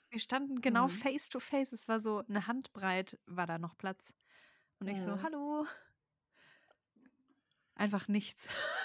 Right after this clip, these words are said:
Speaker 1: Der ist
Speaker 2: Boah,
Speaker 1: einfach
Speaker 2: richtiger
Speaker 1: weggegangen.
Speaker 2: Psychopath. Mhm.
Speaker 1: Fuck, ich fand das so schlimm. Ich, ich höre den halt beim Pinkeln so, weißt du?
Speaker 2: Uh.
Speaker 1: Der sagt mir nicht: „Hallo.“ Was ist denn das jetzt für eine Welt?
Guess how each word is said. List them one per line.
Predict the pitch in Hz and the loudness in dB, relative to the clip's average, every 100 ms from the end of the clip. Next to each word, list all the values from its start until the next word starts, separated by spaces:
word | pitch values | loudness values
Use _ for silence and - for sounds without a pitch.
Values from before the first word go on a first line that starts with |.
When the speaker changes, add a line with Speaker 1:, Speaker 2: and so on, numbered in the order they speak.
| 381 - - | -4 0 0
Speaker 1:
Der | |
ist | - | 2
Speaker 2:
Boah, | |
Speaker 1:
einfach | 220 220 247 | 2 4 4
Speaker 2:
richtiger | 226 | 4
Speaker 1:
weggegangen. | 214 202 185 | 2 2 0
Speaker 2:
Psychopath. | - 190 220 156 - 202 175 190 - | 2 0 0 -4 -2 0 0 -4 -4
Mhm. | 208 196 190 190 - - | -2 0 0 -2 -6 -16
Speaker 1:
Fuck, | - - 185 175 - - - | -16 -6 -2 -2 -4 -18 -6
ich | 208 - | -6 -4
fand | 202 180 | -4 -6
das | 185 | -6
so | - | -6
schlimm. | 190 208 196 - | -4 -2 -4 -4
Ich, | - - | -10 -8
ich | 214 - | -10 -4
höre | 214 | -2
den | 208 196 | -2 -2
halt | 190 | -4
beim | 170 165 | -4 -6
Pinkeln | - 202 196 - 151 175 | -4 -4 -2 -6 -8 -8
so, | 160 - | -10 -8
weißt | 175 - | -8 -8
du? | 214 262 - - - - _ - | -4 -2 0 -2 -4 -8 _ -4
Speaker 2:
Uh. | 214 208 202 170 151 - 220 - | -2 -2 -4 -6 -8 -6 -6 -2
Speaker 1:
Der | 196 | -2
sagt | 185 180 - | 0 -2 -2
mir | 185 | -2
nicht: | 170 - | -2 -4
„Hallo.“ | 170 170 131 175 | -4 -4 -6 -8
Was | 156 | -8
ist | 160 - | -8 -10
denn | 175 | -8
das | 170 180 | -8 -6
jetzt | 233 - | -6 -8
für | - | -10
eine | 151 117 | -10 -10
Welt? | 151 170 175 | -10 -10 -12